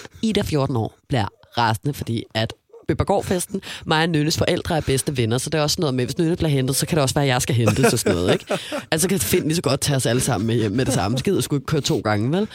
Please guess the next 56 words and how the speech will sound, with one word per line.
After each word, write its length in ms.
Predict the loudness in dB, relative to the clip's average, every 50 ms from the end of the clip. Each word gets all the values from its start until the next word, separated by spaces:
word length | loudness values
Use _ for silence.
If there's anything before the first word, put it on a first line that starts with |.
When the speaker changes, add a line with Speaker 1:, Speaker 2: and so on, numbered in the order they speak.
| -4
Speaker 2:
Nej. 260 | -2 0 0 0 0 -2 -6 -4 -2
Speaker 1:
Altså, 380 | -2 0 0 2 2 0 0 -2 -4 _ -10 -6
de 100 | -4 -2
sidder 200 | 0 2 2 2
jo 60 | 2
derhjemme 340 | 2 2 2 2 2 2 2
og 40 | 2
hygger 240 | 0 0 2 2 2
også, 300 | 2 2 2 0 0 -2
og 100 | -2 0
pigerne 300 | 0 0 2 2 2 2
er 60 | 2
ude, 360 | 2 2 2 2 2 2 2
og 60 | 2
så 100 | 0 0 0 2
er 140 | 0 0
der 80 | 0 0 2
en, 160 | 2 0 0 0 0
der 80 | 0
får 140 | 0 0 2
lov 180 | 2 2 2 2
til 140 | 0 0
ikke 100 | 0 0
at 60 | 0 0
drikke 200 | -2 -2 -2 -2
så 60 | -2
meget, 240 | 0 0 0 0 0
fordi 160 | 0 0 0
han 160 | 0 0 -2
skal 160 | -2 -4 -4
kunne 160 | -2 0 0 0
hente 180 | 0 0 -2
os 60 | -4 -4
senere, 380 | -4 -4 -2 -2 -2 -2 -2
eller 140 | -2 -4 -4
sådan, 140 | -4 -4 -6
forstår 180 | -4 -2 -2
du, 60 | 0 0
hvad, 120 | 0 -2 -2
altså, 200 | 0 2 2 4 4
Speaker 2:
Ja, 280 | 2 2 2 0 0
ja, 180 | 0 0 -2 -4
ja. 60 | -2 0 0
Speaker 1:
der 60 | 2
er 140 | 2 2 2
en 60 | 2
helt 240 | 0 0 0 -2 -4
sådan, 400 | -2 -2 0 0 2 2 2 2
Speaker 2:
<laughs> 60 | 2 2
Speaker 1:
øh, 60 | 0 0 -4 -8 -10 -12 -16 -16 -16 -18 -20 -10 _ -2
øh, 80 | 0 0
rollespil, 500 | 2 2 2 2 2 0 0 0 0 2
der 80 | 0 0
skal 160 | 0 -2 -2
fordeles 360 | -2 -2 -2 -2 -2 -2 0
ud. 140 | 0 -2